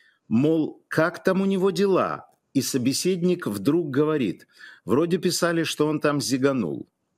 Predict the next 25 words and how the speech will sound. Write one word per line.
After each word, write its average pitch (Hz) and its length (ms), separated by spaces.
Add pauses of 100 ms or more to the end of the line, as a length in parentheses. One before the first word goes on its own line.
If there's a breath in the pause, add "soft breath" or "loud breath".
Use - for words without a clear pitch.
(540)
«Ну 117 120
нет», 117 300
сказал, 90 460
и 107 40
он 123 140
просто 170 320
недостаточно 180 800
чётко 151 400
выразился. 92 720
Всё-таки - 500 (400 loud breath)
он 127 200
не 135 80
призывал, 131 520
как 117 240
Прилепин, 117 560
брать 104 360
Киев 135 400
или 107 140
как 107 260
профессор 110 540
Козырев 104 560
не 101 140
называл 104 460
идейных 107 460
противников 104 840